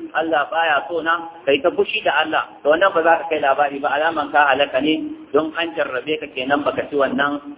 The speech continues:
wato, ainihin jarrabawa ba. To, anan Ubangiji Ta'ala yana gaya wa manzon Allah sallallahu alaihi wa sallam, kamar yadda muka maka ni'ima a baya,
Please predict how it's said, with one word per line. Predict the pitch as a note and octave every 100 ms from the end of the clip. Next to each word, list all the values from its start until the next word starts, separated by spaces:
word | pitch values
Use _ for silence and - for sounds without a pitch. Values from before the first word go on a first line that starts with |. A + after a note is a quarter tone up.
| - -
wato, | B2 B2 B2+
ainihin | C#3 C#3 C3+ C#3+ C#3 C#3 -
jarrabawa | D#3 C#3 - A#2 A2 F#2
ba. | F#2 - - -
To, | A2
anan | C3 D3+ B2+
Ubangiji | C#3 C#3 C3+ B2+
Ta'ala | A#2+ C3 C3+ C#3
yana | C#3+ B2 C3
gaya | C#3
wa | B2 A2
manzon | C3 B2+
Allah | C#3+ C3+ A#2+ A#2
sallallahu | A2+ A#2 C3+ C3+
alaihi | A#2 C3 C3
wa | A2+
sallam, | C#3 C#3+ C3+ C3 - - B2
kamar | C3 D3+
yadda | D#3+ D3 C#3
muka | C3
maka | B2+ - B2+
ni'ima | C3+ D3 C#3+ A#2
a | G#2+ G#2+
baya, | B2 B2 B2+